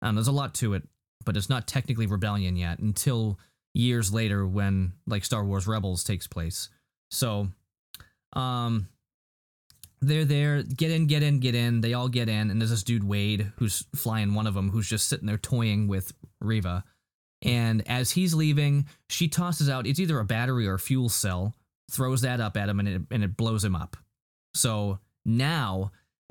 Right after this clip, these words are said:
again, this is what's really sparking the re-, rebellion. It's not so much like they're, they're resisting and, uh, and trying to be safe, but now it's,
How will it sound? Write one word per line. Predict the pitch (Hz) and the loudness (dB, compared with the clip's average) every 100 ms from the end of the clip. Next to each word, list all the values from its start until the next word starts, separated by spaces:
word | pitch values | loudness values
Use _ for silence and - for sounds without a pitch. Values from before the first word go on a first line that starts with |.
| - - - | -12 -12 -2
again, | 156 147 151 123 | 2 2 2 2
this | 147 | 2
is | 175 | 2
what's | 156 147 | 2 2
really | 151 135 | 2 2
sparking | - - 120 120 117 | 0 -2 -2 0 2
the | 101 | 2
re-, | 101 92 | 0 0
rebellion. | 113 107 123 117 101 | -2 0 0 2 2
It's | 98 | 0
not | 131 123 | 0 0
so | - | 2
much | 120 117 107 | 2 2 0
like | 113 - | -4 0
they're, | 123 113 92 | 0 0 0
they're | 117 104 | 0 0
resisting | 101 107 233 - 107 143 175 | 2 2 0 0 0 0 0
and, | 120 | 0
uh, | 110 | 0
and | 85 110 | 0 0
trying | 101 127 117 | 0 0 0
to | |
be | 101 104 - | 0 -4 -4
safe, | 113 175 110 95 - - - - | -4 -2 -2 -4 -8 -14 -20 -10
but | - 123 | -4 0
now | 113 127 139 135 | 0 2 0 0
it's, | 120 - | -2 -4